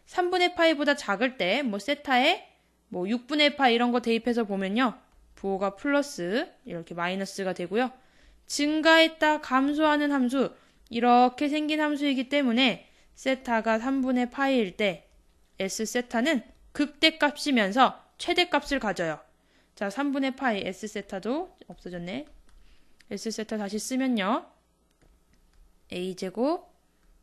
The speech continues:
사인 세타 일 플러스 코사인 세타가 됩니다. 자, 그럼 대입을 하면은, 삼분의 파이 대입을 하면은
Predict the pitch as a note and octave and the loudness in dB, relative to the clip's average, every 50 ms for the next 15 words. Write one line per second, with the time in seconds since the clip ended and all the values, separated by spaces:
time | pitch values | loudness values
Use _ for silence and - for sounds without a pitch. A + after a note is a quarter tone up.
0 | _ _ _ _ - - - _ _ _ _ _ _ _ _ _ _ _ - A3+ | _ _ _ _ -20 -20 -20 _ _ _ _ _ _ _ _ _ _ _ -14 -10
1 | G3+ G3+ G3+ G3+ G3+ G3 - F#3+ F#3+ - - A#3+ A#3+ B3 C4 C4 - B3 B3 A#3+ | -10 -8 -8 -8 -10 -10 -12 -14 -14 -12 -6 -4 -2 -2 -2 -2 -4 -4 -6 -6
2 | A#3+ - - A#3 G#3+ G3 F#3 F#3+ - - - B3 B3+ C4+ C4 C4 - B3+ A3+ - | -8 -8 -8 -8 -8 -8 -8 -10 -12 -10 -8 -6 -6 -6 -8 -10 -12 -12 -12 -10
3 | - A3+ G3 F#3+ F#3+ G3+ A3 A#3 - B3 A3 G#3+ - - F#3 F#3 - F#3+ F#3 G3+ | -12 -12 -10 -10 -8 -8 -8 -8 -10 -12 -14 -14 -14 -16 -14 -12 -12 -12 -10 -10
4 | F#3+ F3 E3+ E3+ E3 E3 - _ _ - _ _ _ _ _ _ _ - - A#3+ | -10 -10 -12 -12 -14 -14 -18 _ _ -20 _ _ _ _ _ _ _ -2 0 0
5 | A#3 B3+ B3+ A#3+ A#3+ B3+ C4 C4+ A#3+ C4+ C#4+ D4 D4+ D4+ D4 D4 C#4+ B3 A3 A3+ | 2 2 0 2 2 2 2 2 2 2 2 2 2 2 2 2 2 0 0 0
6 | A#3+ B3 A#3+ A#3 A#3+ A#3+ A#3+ A3+ - A#3+ A#3 A#3 A3+ A3 G#3+ G#3+ G#3 G3+ A3 A3 | -2 -2 0 0 0 0 -2 -2 -2 -2 -2 0 0 2 0 0 0 -2 -2 -2
7 | A3+ A3 G#3+ G#3+ G#3 G#3+ G#3+ A3 A3 A3 A3 A3 A3 A3 | -2 -2 -2 -2 -2 -2 -2 -2 -2 -2 -2 -2 -2 -4